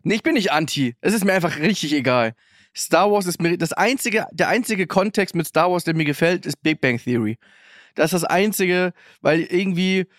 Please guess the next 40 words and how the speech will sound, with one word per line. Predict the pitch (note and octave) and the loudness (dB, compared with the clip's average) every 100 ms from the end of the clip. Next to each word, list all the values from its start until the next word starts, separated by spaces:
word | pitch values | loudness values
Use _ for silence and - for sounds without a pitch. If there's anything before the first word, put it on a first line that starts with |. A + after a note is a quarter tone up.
| _ _ - | _ _ 0
haben | D#3+ | 0
die | F#3 | 2
das | F#3 - | 0 0
so | F3+ A3+ | 0 0
genial | F#3+ F#3 F3 F#3+ | 0 0 0 0
gebaut, | F3 D#3 D#3 F3 F3+ - _ _ _ - | 0 0 2 2 -2 -10 _ _ _ -4
dass | D3 | -2
man | F3+ | 0
trotzdem | E3 F#3+ F#3+ | 0 0 0
das | F#3 | -2
Gefühl | F3+ F3+ F3 | -2 0 0
hat, | D#3 | 0
man | D#3 | -2
kennt | - F#3 G3 | 0 -2 0
alles. | - D3+ G3 - - _ _ | 0 0 0 -4 -12 _ _
Man | - C#3+ | -6 -2
kennt | F#3+ E3+ | 0 0
die | E3 | 0
ganze | E3+ E3 E3 | 0 0 -2
Star | - D3+ D#3+ | 0 2 2
Wars, | E3 D#3+ - | 2 0 0
Star | D#3+ E3 | 0 0
Trek. | - D#3+ - - - _ | 0 -2 -4 -14 -20 _
Man | D#3+ | 0
hat | F#3 | 0
das | |
Gefühl, | - G3+ F#3 | -2 -2 0
man | E3+ | -2
checkt | - G3 F#3+ | 0 -2 0
das | F3 | 0
alles, | E3+ F3 | 0 0
man | |
hat | E3+ C#3+ | -2 0
selber | F3 F3+ | 0 2
alles | D3+ C3+ | 0 -2
gesehen, | B2+ C3+ D#3 - - _ | -2 0 -2 -4 -20 _
weil | C#3 D#3 | -2 0
die | |
es | E3+ | 0
einfach | E3 E3+ | 0 -2